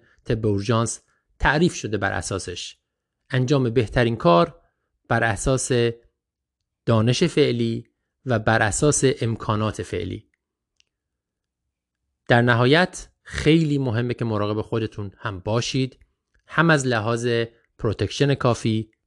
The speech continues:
داشتن ماسک و غیره، و هم از لحاظ حمایت روحی همدیگه و خودتون.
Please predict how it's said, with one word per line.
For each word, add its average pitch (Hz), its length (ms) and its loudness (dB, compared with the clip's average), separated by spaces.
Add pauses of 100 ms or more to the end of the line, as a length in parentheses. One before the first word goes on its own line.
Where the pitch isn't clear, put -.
داشتن 117 400 -2
ماسک 120 440 0
و 110 180 -2
غیره، 120 540 2 (1160)
و 143 360 4
هم 147 220 0
از 120 160 -2
لحاظ 117 380 -2
حمایت 113 760 -2
روحی 107 580 -2 (240)
همدیگه 110 800 -4 (300)
و 110 80 2
خودتون. 98 560 -4